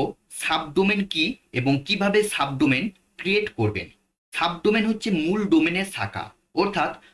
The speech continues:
কোনো মেন ডোমেনের under-এ আরেকটি ডোমেন। যেমন গুগল ডট কম, এটি একটি ডোমেন, মেল ডট গুগল ডট কম, এটি একটি সাবডোমেন, বা image dot google dot com, এটি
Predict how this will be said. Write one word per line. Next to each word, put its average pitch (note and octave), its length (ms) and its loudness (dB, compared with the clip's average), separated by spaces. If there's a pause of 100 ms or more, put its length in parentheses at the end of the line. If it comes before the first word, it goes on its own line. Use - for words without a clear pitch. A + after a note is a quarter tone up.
(160)
কোনো G3+ 160 4 (220)
মেন F#3+ 200 2 (160)
ডোমেনের F3 360 2 (220)
under-এ C#3 380 0 (280)
আরেকটি E3+ 360 -2 (140)
ডোমেন। F#2+ 240 0 (440)
যেমন G3 220 2 (140)
গুগল E3+ 240 0 (100)
ডট D#3 140 0 (100)
কম, D3 120 2 (280)
এটি D3 200 -2
একটি G3 160 -2 (140)
ডোমেন, C#3+ 280 4 (580)
মেল G#3 220 2 (180)
ডট C3 220 4 (360)
গুগল E3 300 2
ডট D3 200 2
কম, E3 120 0 (140)
এটি D3+ 180 -2
একটি G#3+ 140 -4 (180)
সাবডোমেন, G#2 540 -2 (400)
বা C#3 120 2 (460)
image G3 320 2 (120)
dot B2+ 220 2 (420)
google F#3 300 2
dot C#3+ 220 2
com, D#3+ 120 0 (160)
এটি - 120 -2